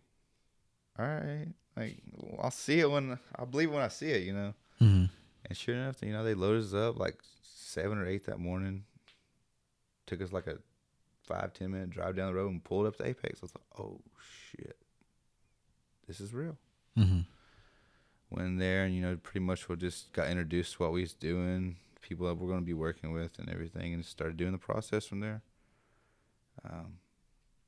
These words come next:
Speaker 1: finished getting our weigh-ins, uh, after we'd done our medicals and stuff, and then the next day after that, the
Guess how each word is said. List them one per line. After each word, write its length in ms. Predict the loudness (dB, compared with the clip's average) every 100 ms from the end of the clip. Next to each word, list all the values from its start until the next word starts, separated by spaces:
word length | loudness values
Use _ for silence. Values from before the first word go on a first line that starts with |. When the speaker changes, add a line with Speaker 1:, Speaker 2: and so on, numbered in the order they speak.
| _ _ _ _ -6
Speaker 1:
finished 320 | -4 -4 -4
getting 180 | -6 -2
our 100 | -2
weigh-ins, 760 | 0 -2 0 -2 -4 -8 -18 _ _ _ _ _ _ _ _ _ _ _ -14
uh, 380 | -12 -10 -12 -14 _ _ _ _
after 200 | -8 -4
we'd 120 | -2 -2
done 120 | -2
our 80 | -2
medicals 440 | -4 -6 -8 -10
and 80 | -10
stuff, 320 | -8 -6 -6 -10
and 100 | -12
then 200 | -12 -12 _ _ -12
the 60 |
next 240 | -8 -8 -8
day 120 | -4
after 200 | -4 -4
that, 240 | -6 -6 -8 -12 _ _ _ _ _ _
the 80 | _